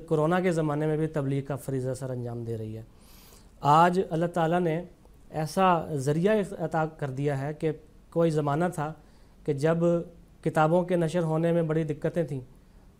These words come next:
आज एक बटन के ज़रिए वहाँ किताब शाये होती है और इधर एक बटन दबाने पर पूरी दुनिया में वो किताब शाये फैल जाती है। तो अल्लाह ताला ने हवा के दोष पर ये तमाम उलूम व मार्फत के ख़जाने हमें अता कर दिए हैं।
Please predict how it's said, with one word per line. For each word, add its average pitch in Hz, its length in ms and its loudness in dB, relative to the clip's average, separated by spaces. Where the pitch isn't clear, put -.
आज 180 340 4
एक 214 280 4
बटन 214 240 2
के 208 100 4
ज़रिए 165 300 2
वहाँ 160 280 0
किताब 180 400 0
शाये 170 280 0
होती 175 320 2
है 196 160 0
और 185 160 2
इधर 180 260 2
एक 196 220 2
बटन 196 260 2
दबाने 170 320 2
पर 175 160 -2
पूरी 196 460 -2
दुनिया 170 360 2
में 190 120 2
वो 170 100 2
किताब 147 320 -2
शाये 135 180 -6
फैल 139 180 -2
जाती 127 300 -6
है। 113 120 -12
तो 151 60 -6
अल्लाह 160 260 -2
ताला 175 300 2
ने 165 180 2
हवा 170 260 4
के 208 140 4
दोष 185 280 2
पर 190 200 2
ये 190 120 4
तमाम 175 440 0
उलूम 160 360 2
व 180 40 4
मार्फत 160 420 0
के 170 100 0
ख़जाने 147 460 0
हमें 151 200 0
अता 139 220 -4
कर 127 180 -8
दिए 120 200 -6
हैं। 113 180 -10